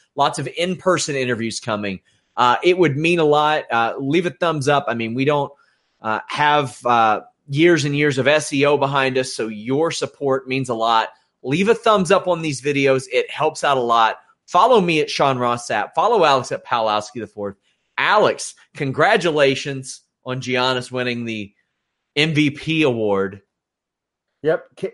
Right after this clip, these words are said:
Speaker 2: we, uh, also Coach of the Year and Executive of the Year, regular season champs. We're gonna
Speaker 1: My
Speaker 2: hang
Speaker 1: God.
Speaker 2: on.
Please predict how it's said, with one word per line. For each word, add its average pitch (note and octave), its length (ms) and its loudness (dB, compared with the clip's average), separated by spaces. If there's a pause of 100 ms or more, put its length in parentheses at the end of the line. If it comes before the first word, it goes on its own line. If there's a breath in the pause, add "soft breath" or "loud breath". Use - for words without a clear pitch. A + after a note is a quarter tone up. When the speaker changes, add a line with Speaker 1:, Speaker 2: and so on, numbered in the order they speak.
(140)
Speaker 2:
we, F#3+ 220 -2
uh, F3+ 120 0
also F#3 440 4
Coach F#3 300 0
of D#3 60 -14
the D#3 60 -6
Year F3+ 420 0
and D3 120 -6
Executive E3 400 -6
of C#3 40 -14
the C#3+ 60 -6
Year, D3 380 0 (340 soft breath)
regular C4+ 560 4
season A#3+ 480 -2
champs. - 760 0 (1000)
We're D#3+ 140 -2
gonna F3 220 -2
Speaker 1:
My F3 80 0
Speaker 2:
hang G#3 100 0
Speaker 1:
God. G#3 280 4
Speaker 2:
on. C3 80 -14